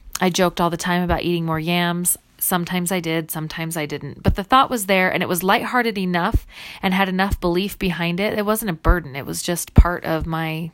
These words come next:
brain. And actually, you know, I had no idea how hard having multiples would be.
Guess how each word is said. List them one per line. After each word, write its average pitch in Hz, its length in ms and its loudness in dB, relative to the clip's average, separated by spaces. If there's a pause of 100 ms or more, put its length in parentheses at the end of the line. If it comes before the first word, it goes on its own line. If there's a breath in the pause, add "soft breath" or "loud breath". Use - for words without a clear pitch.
(320)
brain. 175 460 -4 (960 loud breath)
And 214 140 4
actually, 190 720 4 (480)
you 240 80 2
know, 226 80 8
I 214 80 8
had 226 160 0
no 269 140 2
idea 165 600 0 (420)
how 196 380 4
hard 190 500 0
having 185 300 0
multiples 180 500 0
would - 160 2
be. 214 340 -2